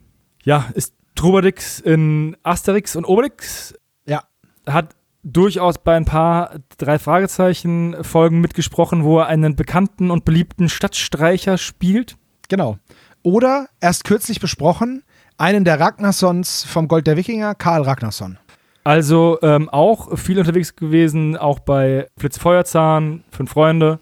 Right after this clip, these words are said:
Speaker 2: Überall halt, was so angestanden hat. Er war zum Beispiel auch Herr Stegosaurus im Dorf der Dinosaurier. Gut, dann haben wir Misses Vance, gesprochen von Claudia Rieschel. Ähnlich kurze Karriere,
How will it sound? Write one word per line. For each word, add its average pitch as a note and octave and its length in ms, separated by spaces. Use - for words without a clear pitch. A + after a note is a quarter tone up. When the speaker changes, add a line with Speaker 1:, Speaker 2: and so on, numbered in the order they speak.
Speaker 2:
Überall D3+ 360
halt, B2+ 400
was C3 200
so D3 100
angestanden C3+ 600
hat. - 240
Er D3 140
war F#3 120
zum A#3 120
Beispiel A3 180
auch E3 80
Herr F#3+ 140
Stegosaurus F3+ 800
im B2 140
Dorf C#3 180
der C#3 120
Dinosaurier. C#3 720
Gut, E4 280
dann F3+ 140
haben A3 140
wir G#3 300
Misses D#3 640
Vance, D#3+ 640
gesprochen F#3+ 640
von D#3 260
Claudia F#3 680
Rieschel. D#3 760
Ähnlich F3+ 340
kurze F3+ 300
Karriere, E3+ 680